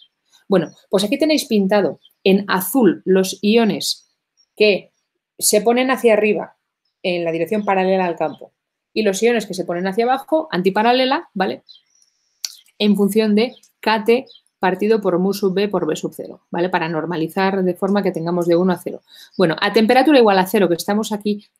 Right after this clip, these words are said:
todos los iones quieren estar paralelos al campo y ninguno quiere estar en la dirección antiparalela al campo.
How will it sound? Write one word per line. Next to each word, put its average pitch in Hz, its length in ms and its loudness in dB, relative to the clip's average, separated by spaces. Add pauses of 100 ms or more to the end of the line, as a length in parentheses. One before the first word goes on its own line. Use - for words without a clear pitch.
todos 277 240 2
los 226 220 0
iones 214 320 0
quieren 190 260 2
estar 196 320 -2
paralelos 151 480 -2
al 160 100 -6
campo 127 360 -12 (580)
y 226 140 4
ninguno 196 440 4
quiere 190 200 -2
estar 214 260 -6
en 247 80 -4
la 214 60 -4
dirección 175 320 -6
antiparalela 147 460 -6
al - 100 -18
campo. 220 320 -8